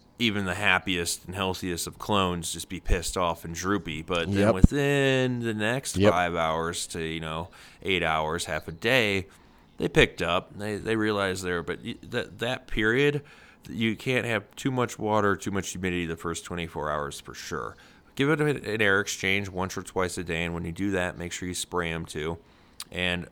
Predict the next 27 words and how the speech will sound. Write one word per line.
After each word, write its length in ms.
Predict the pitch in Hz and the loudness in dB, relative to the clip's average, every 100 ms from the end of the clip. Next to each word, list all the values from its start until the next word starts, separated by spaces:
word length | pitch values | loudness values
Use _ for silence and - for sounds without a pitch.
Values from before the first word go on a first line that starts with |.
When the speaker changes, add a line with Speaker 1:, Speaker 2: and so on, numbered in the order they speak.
| - | -6
Speaker 1:
add 220 | 107 139 | -2 -2
heat. 360 | 175 147 160 - | -2 -4 -4 -2
I've 160 | 92 107 | -2 0
also 300 | 113 - 107 | 0 -4 -4
found 380 | 107 104 104 | 0 0 0
if 120 | 95 95 | -2 -4
you 60 | |
don't 240 | 98 110 - | -2 -2 -4
have, 400 | 110 101 95 - - - - | -2 0 -2 -6 -20 -20 -18
if 80 | - | -2
that 180 | 107 | -2
tray 220 | - 151 151 | 2 0 0
is 100 | - | -2
sitting 200 | 101 87 | -4 -4
somewhere 340 | - 110 101 | -2 0 0
like 220 | 98 92 | 0 -2
on 80 | 82 | -4
a 40 | |
cold 300 | 85 107 113 | -6 -2 0
basement 400 | 110 110 - 85 | 2 0 -2 -8
floor, 260 | - 107 104 | -2 2 2
even 200 | 90 92 | 2 -2
if 120 | 92 | -4
it 80 | 92 | -6
has 220 | 95 90 | -4 -4
good 160 | - 87 | -4 0
light, 320 | 90 92 | 2 2